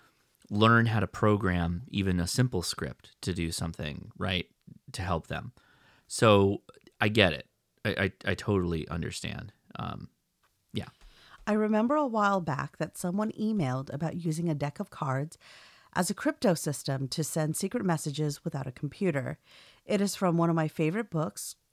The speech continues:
Speaker 2: Cryptonomicon by Steele Ne-, Stevens-, Neil Stevenson.
Speaker 1: Steele Nielsen.
Speaker 2: <laughs> There is an interesting ham radio related concept in that book called Van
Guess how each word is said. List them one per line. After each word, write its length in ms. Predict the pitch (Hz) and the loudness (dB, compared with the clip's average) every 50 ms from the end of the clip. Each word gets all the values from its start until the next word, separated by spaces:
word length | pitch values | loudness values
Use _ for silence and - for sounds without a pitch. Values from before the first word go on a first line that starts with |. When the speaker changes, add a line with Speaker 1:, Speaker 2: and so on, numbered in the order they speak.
| _ _ _ _ _ _ _ | _ _ _ _ _ _ _
Speaker 2:
Cryptonomicon 1200 | - - 226 208 - - - 202 175 165 165 160 175 190 185 - - - 127 123 127 131 143 139 | -4 -2 -2 -2 -2 0 0 2 2 4 4 4 4 2 0 -2 -2 -2 0 0 0 -2 -2 -2
by 220 | - 143 139 139 135 | -2 -2 -2 -2 -4
Steele 340 | - - - - 151 143 143 | -6 -8 -6 -4 -2 -2 0
Ne-, 240 | 147 151 170 - _ - | -2 -2 -2 -4 _ -12
Stevens-, 500 | - - - 240 247 208 156 147 - - - - | -12 -6 -4 -2 -2 -2 -4 -6 -8 -10 -8 -6
Neil 400 | 160 151 170 175 185 190 190 196 | -2 0 2 2 2 2 0 -2
Stevenson. 800 | - - - - 240 240 208 160 139 123 - - - - 170 - _ _ - - - | -4 -6 -6 -4 -4 -2 0 -2 -2 -2 -4 -10 -10 -10 -12 -14 _ _ -20 -20 -18
Speaker 1:
Steele 560 | - - - - 120 120 131 139 143 147 151 | -14 -12 -6 -2 0 2 2 4 4 2 2
Nielsen. 440 | 143 131 117 107 101 95 - - 208 | 0 0 0 0 -2 -2 2 2 4
Speaker 2:
<laughs> 300 | 175 151 311 294 - 311 330 - - 247 262 - - 240 220 - - - - - - - _ _ _ _ _ _ _ _ _ - - - - 403 392 277 - | 6 6 6 6 8 6 4 6 6 4 4 6 4 2 2 2 -2 -4 -4 -4 -6 -8 _ _ _ _ _ _ _ _ _ -20 -14 -10 -8 -6 -6 -4 0
There 160 | - 247 233 | 2 4 4
is 120 | 220 226 233 | 4 4 2
an 100 | 214 - | 0 0
interesting 540 | 185 233 240 - 285 269 - - 269 240 | 0 -2 0 0 0 -2 0 -2 -4 -2
ham 260 | 180 156 180 175 190 214 | -2 0 0 2 2 2
radio 300 | 208 180 170 170 170 170 | 2 2 2 4 2 2
related 420 | 165 160 147 151 147 139 135 135 | 2 0 0 0 0 -2 -4 -4
concept 540 | - - 165 147 151 - - 135 131 - - | -2 0 2 2 2 2 0 -2 -2 -2 -4
in 100 | - 143 | -4 -2
that 200 | 139 123 - 143 - | -2 -2 -2 -2 -2
book 220 | 139 123 127 - | -2 -2 -4 -4
called 340 | - - 160 139 135 131 131 | -6 -4 -2 -2 -2 -2 -4
Van 360 | 127 - 156 151 156 156 | -6 -4 -2 -2 -2 -2